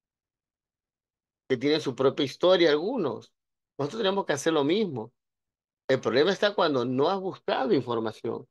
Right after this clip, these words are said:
Por eso no se lancen a la piscina. O, o, perdón, no digas que no sé nadar si no has intentado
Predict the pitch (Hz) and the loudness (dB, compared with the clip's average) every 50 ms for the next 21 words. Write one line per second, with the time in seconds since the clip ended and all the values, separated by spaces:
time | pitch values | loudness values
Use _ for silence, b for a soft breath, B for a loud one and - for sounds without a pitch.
0 | _ _ _ _ _ _ _ - 175 156 156 165 - 214 208 196 180 160 127 - | _ _ _ _ _ _ _ 0 2 2 2 2 2 2 2 2 2 2 2 2
1 | 147 135 127 135 143 156 151 - 175 170 165 165 160 156 143 160 151 139 139 - | 4 4 4 4 2 0 0 -2 0 0 2 2 2 2 0 -4 -10 -8 -8 -6
2 | 175 180 180 170 170 156 127 104 - _ _ _ _ _ _ _ _ _ _ _ | -4 0 2 2 2 2 2 0 -2 _ _ _ _ _ _ _ _ _ _ _
3 | _ _ _ _ _ _ _ _ - 135 131 127 110 - - 131 - - 135 135 | _ _ _ _ _ _ _ _ 0 2 2 2 0 -2 -4 -4 -2 2 2 4
4 | 143 156 151 131 107 - - _ - 123 131 139 151 139 147 147 147 156 165 156 | 6 6 4 2 2 -2 -6 _ -2 0 2 2 2 2 2 2 4 2 2 0
5 | - - 156 135 135 139 135 - - - 156 160 160 156 151 156 170 180 185 180 | 0 -2 -2 0 0 0 -2 -4 -2 -2 0 2 2 2 4 4 6 4 4 2
6 | 175 - _ _ _ _ _ _ _ _ _ _ - - 151 131 143 160 175 170 | 0 -6 _ _ _ _ _ _ _ _ _ _ -8 -4 -4 -2 0 0 0 -2
7 | - - 175 165 156 135 143 139 135 135 127 123 - 208 220 220 180 135 113 107 | -2 -4 -4 -4 -4 -2 -2 -2 0 -2 -4 -2 2 4 4 6 4 4 0 -2
8 | 107 - | -6 -12